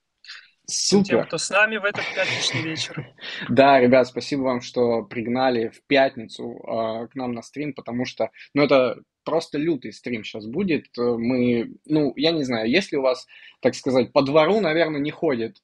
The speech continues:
Speaker 1: экс-Amazon Senior Program Technical Manager в вашем городе или где вы там живёте. <laughs> Вы не можете с ним сесть на скамейку, скорее всего, э, и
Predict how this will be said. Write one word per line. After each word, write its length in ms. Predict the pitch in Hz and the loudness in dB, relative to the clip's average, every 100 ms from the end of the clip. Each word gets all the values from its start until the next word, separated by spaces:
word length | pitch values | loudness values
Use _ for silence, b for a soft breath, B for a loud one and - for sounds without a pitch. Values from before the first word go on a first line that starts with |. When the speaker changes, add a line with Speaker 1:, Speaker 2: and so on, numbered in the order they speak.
| _ | _
Speaker 1:
экс-Amazon 840 | 123 131 - - - 120 117 135 143 | -2 -2 -4 -10 -6 -4 -4 -4 -6
Senior 440 | 135 139 127 117 - | -4 -2 -2 -2 -4
Program 380 | 120 123 117 117 | -4 -2 -2 -4
Technical 420 | 127 123 113 - 117 | -4 -4 -4 -4 -2
Manager 500 | 165 190 160 147 143 | 0 0 -2 -4 -2
в 20 | |
вашем 340 | 139 - 135 131 | -2 -2 -4 -2
городе 420 | 143 131 120 120 | 0 0 -2 -2
или 140 | 117 | -4
где 200 | 117 131 | -2 0
вы 100 | 120 | 0
там 180 | 113 117 | 0 -8
живёте. 640 | 120 127 127 120 - 160 - - | -4 0 0 0 -6 -4 -4 -4
<laughs> 180 | 381 240 | -4 2
Вы 160 | 160 170 | 4 4
не 80 | |
можете 360 | 170 165 - 127 | 4 2 2 -6
с 100 | - | -6
ним 140 | 127 123 | -4 -4
сесть 300 | 151 127 131 | -2 -4 -4
на 80 | |
скамейку, 420 | 123 143 165 196 - | -6 -4 -2 -2 -4
скорее 320 | - 156 151 | -4 -2 -2
всего, 500 | - 156 151 156 147 | -4 -6 -2 -2 -2
э, 320 | 120 135 127 | -2 -2 -2
и 160 | 139 | -2